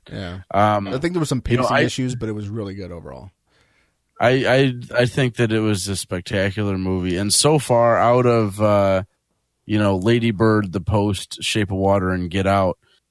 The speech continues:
Speaker 2: Get Out is my lead right. That's what's leading right now. Shape of Water was also, was really good. I just actually finished that before we're recording this.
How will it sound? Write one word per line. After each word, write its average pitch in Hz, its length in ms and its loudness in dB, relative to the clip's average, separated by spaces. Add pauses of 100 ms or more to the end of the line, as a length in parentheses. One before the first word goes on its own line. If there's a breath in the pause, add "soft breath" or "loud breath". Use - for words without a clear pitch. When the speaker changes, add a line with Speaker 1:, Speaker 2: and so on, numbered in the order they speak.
(380)
Speaker 2:
Get 120 200 2
Out 110 240 2
is 95 240 -2
my 98 180 0
lead 87 360 -4
right. 76 200 -4
That's 95 280 -2
what's 104 260 -2
leading 90 320 0
right 78 180 -2
now. 65 140 -6
Shape - 260 2
of 165 120 4
Water 135 300 4
was 107 220 0
also, 110 280 2
was 104 220 -2
really 101 280 0
good. 95 200 -2
I 95 80 2
just 135 360 0
actually 113 340 0
finished 107 400 -4
that 110 220 -4
before 98 320 -4
we're 90 180 -2
recording 87 500 -4
this. 82 360 -6